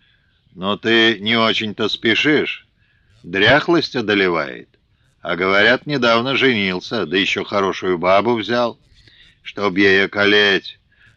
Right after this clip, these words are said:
Была баба, да съела кошка ряба. Один хвост остался, все они потаскухи». Иван Птаха оглушительно захохотал, покачиваясь в седле.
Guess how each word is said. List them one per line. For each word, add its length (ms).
Была 420
баба, 640
да 160
съела 480
кошка 440
ряба. 520
Один 400
хвост 420
остался, 720
все 240
они 220
потаскухи». 920
Иван 380
Птаха 560
оглушительно 760
захохотал, 800
покачиваясь 800
в 100
седле. 500